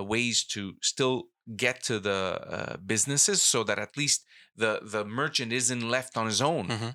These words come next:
Speaker 1: right? Um, the S D Cs are partners in that when they're, they're on arterial roads where we have, uh, des sociétés de développement commercial. Um, and also, we, we, uh, put in place, uh, measures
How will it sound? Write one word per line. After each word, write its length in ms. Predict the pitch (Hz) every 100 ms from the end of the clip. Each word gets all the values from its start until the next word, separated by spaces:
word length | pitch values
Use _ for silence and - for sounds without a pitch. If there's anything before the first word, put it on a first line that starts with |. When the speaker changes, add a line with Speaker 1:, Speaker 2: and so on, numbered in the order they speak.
| -
Speaker 1:
right? 260 | 110 190 - - - - _ -
Um, 480 | 110 107 107 104 123
the 200 | 113 117
S 140 | 113
D 120 | 113
Cs 380 | 107 151 160 143
are 100 | 139
partners 540 | - 143 143 139 123
in 80 | 127
that 240 | 123 117 120
when 240 | 113 107
they're, 320 | 104 98 98 110
they're 220 | 107 98
on 160 | 98
arterial 500 | 95 98 - 127 113
roads 300 | 107 110 107
where 380 | 98 98 98 98
we 200 | 101 104
have, 380 | 95 101 98 92 - - -
uh, 400 | - 98 95 95
des 120 | 98
sociétés 460 | 95 98 - 98 107
de 100 | 104
développement 340 | 101 98 98
commercial. 720 | - 95 95 - 131 135 151 156 - - - -
Um, 760 | 110 104 101 98 98 95 92 - _
and 360 | 139 151 175 160 -
also, 560 | 120 151 - 120 123 - -
we, 220 | 113 113
we, 420 | 107 113 110 107
uh, 600 | 104 104 101 98 95 98 95
put 180 | - 131
in 120 | 123
place, 460 | - 120 117 117 - - - -
uh, 720 | - 98 95 95 55 53 53 52
measures 720 | 87 107 117 123 120 117 117